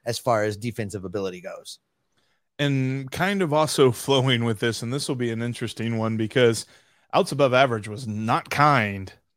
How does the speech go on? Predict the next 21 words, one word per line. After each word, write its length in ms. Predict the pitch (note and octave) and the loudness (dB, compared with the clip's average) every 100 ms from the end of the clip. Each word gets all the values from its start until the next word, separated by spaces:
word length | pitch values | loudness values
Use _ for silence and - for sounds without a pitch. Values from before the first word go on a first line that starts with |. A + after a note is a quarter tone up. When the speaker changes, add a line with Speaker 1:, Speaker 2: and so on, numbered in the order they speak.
| - | -8
Speaker 2:
to, 440 | - A2+ A2 G#2+ - | 0 2 2 0 0
uh, 320 | A2+ G#2+ F#2+ | 2 4 2
Kyle 300 | F2 B2 G#2+ | 0 2 2
Farmer. 360 | G2+ C3+ A2+ F2+ _ - - _ | 2 -2 -4 -10 _ -20 -20 _
In 100 | B2+ A#2+ | -6 0
fact, 340 | D3 C#3 - | 4 4 2
Kyle 320 | - D#3+ E3+ | 2 6 6
Farmer 520 | C3+ D#3 E3+ A#2+ A2+ - _ _ - | 6 6 6 4 2 -4 _ _ -2
and 280 | A#2 A2+ - | 0 -2 -6
Mike 340 | A2+ A#2 C#3 | -4 -2 -2
Moustakas 1000 | C#3 A2+ - - D3+ F3 - G#2+ G#2 - - _ _ _ _ | -4 -6 -4 -4 -2 -2 0 -2 -2 -6 -8 _ _ _ _
both 360 | A2+ B2 D#3 C3+ | 0 4 4 6
had 240 | C#3+ C3+ | 2 4
the 100 | B2 | 2
same 540 | - - D3+ C#3+ C#3 C3+ | 0 0 2 2 0 0
outs 320 | C3+ C3+ - | 2 0 0
above 360 | C3 A#2+ A#2+ G#2 - | 2 4 4 2 -2
average 640 | C#3 C3+ A#2+ A2+ G2+ - F#3 F3+ D#3+ _ - | 0 2 2 0 -2 -8 -10 -16 -18 _ 0
at 200 | B2+ B2+ | 0 2
negative 500 | B2 B2+ A#2+ A2+ G2 | 2 2 2 -2 -4
two. 360 | - C3+ G#2 | 2 2 2